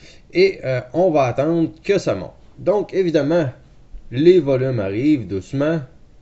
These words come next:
on casse la résistance et ça commence à monter, ça monte, ça monte, ça monte, ça monte.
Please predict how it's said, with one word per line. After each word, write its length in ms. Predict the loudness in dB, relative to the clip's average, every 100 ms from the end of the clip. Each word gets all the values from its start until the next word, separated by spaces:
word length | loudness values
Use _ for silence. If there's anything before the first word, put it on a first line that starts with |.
| -12
on 180 | -10 -8
casse 420 | -2 0 0 -2
la 120 | -2
résistance 800 | -2 -4 -6 -6 -4 -2 -4 -8 -20 -20 -10
et 260 | -2 -2 -2
ça 200 | -2 -2
commence 440 | 0 -2 -4 -4
à 60 | -4
monter, 440 | -6 -6 -4 -6
ça 220 | -6 -8 -6
monte, 300 | -4 -6 -4
ça 100 | -6
monte, 300 | -4 -6 -6
ça 100 | -6
monte, 240 | -6 -6
ça 100 | -6
monte. 300 | -6 -6 -8